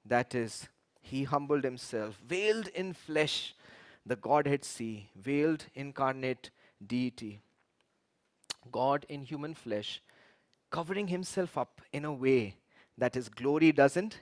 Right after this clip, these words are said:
consume those around him. You know, he could have dazzled people with his glory, but he constrained himself in appearance and likeness as man. But then he went lower still. He went lower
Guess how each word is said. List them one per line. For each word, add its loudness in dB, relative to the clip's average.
consume -6
those -6
around -6
him. -14
You -14
know, -10
he -6
could -4
have 2
dazzled 4
people -6
with -6
his -8
glory, -8
but -10
he -4
constrained -6
himself -8
in -10
appearance -2
and -8
likeness -2
as -8
man. -10
But -4
then -2
he -6
went -6
lower 0
still. -6
He -4
went -2
lower 4